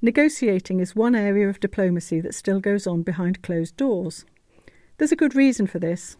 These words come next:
The point of negotiating is generally to find a middle point that all sides can find acceptable.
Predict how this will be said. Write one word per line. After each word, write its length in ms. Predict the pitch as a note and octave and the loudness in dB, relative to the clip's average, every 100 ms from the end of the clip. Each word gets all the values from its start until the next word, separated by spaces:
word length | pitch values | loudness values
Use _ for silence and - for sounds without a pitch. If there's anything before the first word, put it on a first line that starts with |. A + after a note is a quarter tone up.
| _ _ _ _ _ _ _ - _ _ - _ | _ _ _ _ _ _ _ -20 _ _ -20 _
The 80 | C#4+ | -4
point 300 | - F#4+ D#4+ | 0 0 0
of 100 | C4 | -2
negotiating 720 | A#3 G#3+ G#3 - F3+ D#3+ F#3 | 4 4 4 0 -2 0 -2
is 100 | G3 | 0
generally 440 | - A#3+ C#4 C#4+ | 2 4 4 2
to 100 | C#4 | -2
find 260 | C4 G#3 G#3 | -4 -2 2
a 40 | G#3+ | 2
middle 240 | A3 A3 | 2 2
point 320 | G#3+ F3 E3 | 0 -2 -2
that 140 | - - | -6 0
all 200 | G3+ A#3 | 0 0
sides 420 | - F#3 F3 - | -2 -2 -2 -2
can 120 | A3 | -4
find 320 | - E3+ D#3+ | -4 -4 -6
acceptable. 640 | - - C4+ - G3 D#3 | -6 -6 -6 -6 -6 -4